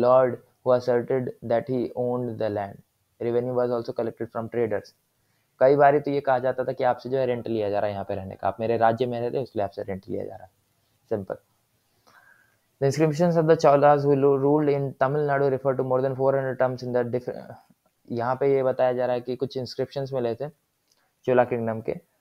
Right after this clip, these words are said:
तो उसमें चार हज-, चार सौ अलग-अलग type का terms था, बस taxes collect करने के लिए। Tax के नाम थे, जैसे एक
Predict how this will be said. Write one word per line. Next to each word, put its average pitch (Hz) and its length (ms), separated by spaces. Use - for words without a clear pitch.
तो - 60
उसमें 143 400
चार 147 300
हज-, 143 360
चार 147 200
सौ 160 140
अलग-अलग 143 520
type 131 240
का 139 60
terms 139 440
था, 101 100
बस - 380
taxes 127 380
collect 117 260
करने 98 200
के 95 120
लिए। 98 200
Tax - 220
के 135 100
नाम 117 260
थे, - 220
जैसे 110 280
एक 120 160